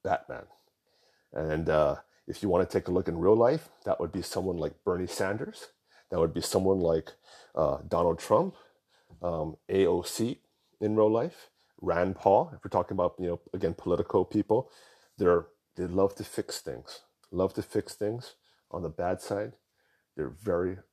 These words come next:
argumentative, horribly argumentative, and stubborn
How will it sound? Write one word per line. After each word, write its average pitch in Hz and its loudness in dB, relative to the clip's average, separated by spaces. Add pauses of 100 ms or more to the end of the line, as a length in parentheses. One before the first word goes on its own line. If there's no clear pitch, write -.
argumentative, 80 -8 (640)
horribly 73 4
argumentative, 65 -8 (100)
and 78 -14
stubborn 76 -2